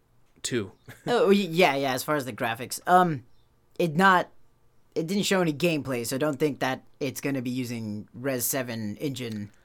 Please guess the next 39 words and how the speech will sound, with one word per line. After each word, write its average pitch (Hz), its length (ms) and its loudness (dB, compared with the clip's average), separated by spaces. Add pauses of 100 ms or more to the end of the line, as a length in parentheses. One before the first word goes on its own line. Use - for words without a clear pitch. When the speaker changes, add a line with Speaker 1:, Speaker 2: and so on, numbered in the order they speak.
(200)
Speaker 1:
Yeah, 139 380 8
I 107 100 4
Speaker 2:
and 135 160 -2
then 120 100 -6
playing 127 200 -6
like 117 200 -6
that. 117 200 -4
I'm 170 120 2
Speaker 1:
Yeah. - 160 -4
Speaker 2:
pretty 196 220 2
sure 190 200 2
this 151 140 0
is 147 60 -4
gonna 147 200 0
stick 143 420 -2 (120)
more 131 480 -2
to 139 100 -10
classic 113 500 -4
controls. 110 520 -6
I 147 160 2
would 147 200 2
not 165 200 4
be 165 100 -2
surprised 156 440 2
if 131 60 -6
they 123 120 -4
throw 139 200 -2
Tank 202 360 -2
in 233 100 0
there, 233 180 2
too. 233 280 0
That 185 140 6
would 170 80 4
Speaker 1:
I - 20 0 (200)
Speaker 2:
be 127 60 -8
Speaker 1:
would 131 260 4
Speaker 2:
freaking 175 140 0
awesome. 175 380 2
Speaker 1:
hate, 120 340 0